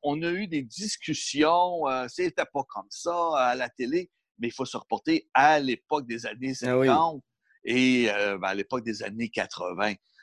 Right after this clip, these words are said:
Speaker 1: Alors, c'est un film que, qui m'a vraiment touché, que j'ai aimé. Euh, il y a beaucoup, autant il peut avoir et une vraie famille, là,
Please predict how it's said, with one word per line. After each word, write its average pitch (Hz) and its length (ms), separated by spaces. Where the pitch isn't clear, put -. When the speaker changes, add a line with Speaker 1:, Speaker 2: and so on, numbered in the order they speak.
Speaker 1:
Alors, 92 240
c'est 123 200
un 131 80
film 175 260
que, 117 120
qui 113 220
m'a 117 100
vraiment 123 500
touché, 131 480
que 113 160
j'ai 117 360
aimé. 135 600
Euh, 101 880
il 147 80
y 277 80
a - 40
beaucoup, 208 680
autant 151 300
il 202 140
peut 160 100
avoir 147 400
et 156 160
une 214 140
vraie 220 160
famille, 147 460
là, 123 180